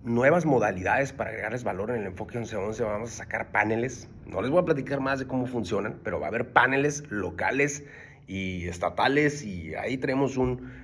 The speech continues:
una modalidad muy interesante que involucra universidades, que involucra a varios de nuestros invitados, que involucra muchísimas personalidades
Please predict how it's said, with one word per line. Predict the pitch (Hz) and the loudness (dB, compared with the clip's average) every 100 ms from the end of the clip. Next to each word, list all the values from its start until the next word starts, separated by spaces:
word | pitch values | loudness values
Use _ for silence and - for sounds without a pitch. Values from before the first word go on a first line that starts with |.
| - - - | -20 -20 -4
una | 113 | 2
modalidad | 135 117 104 101 - | 4 4 4 4 4
muy | 131 156 202 | 6 8 8
interesante | 180 110 90 110 123 135 | 6 2 2 0 0 0
que | 117 | 0
involucra | 92 95 110 117 | -2 -2 0 0
universidades, | 113 98 87 85 90 85 127 127 | 0 0 -2 -6 -6 0 0 0
que | 95 | -8
involucra | 104 104 107 113 | -8 -8 2 4
a | |
varios | 107 117 110 | 4 2 0
de | |
nuestros | 95 90 - | -2 -4 -10
invitados, | 90 90 - 120 147 | -10 -6 0 2 2
que | - | 0
involucra | 101 92 107 117 123 117 - - - - | -4 -2 -2 -2 2 2 2 -12 -20 -6
muchísimas | 107 107 104 - 160 170 165 160 143 143 - | 0 2 0 0 0 0 2 2 4 0 -4
personalidades | - 107 104 107 87 82 110 117 123 123 120 - | -6 -4 -2 -4 -6 -2 2 2 2 -2 -6 -12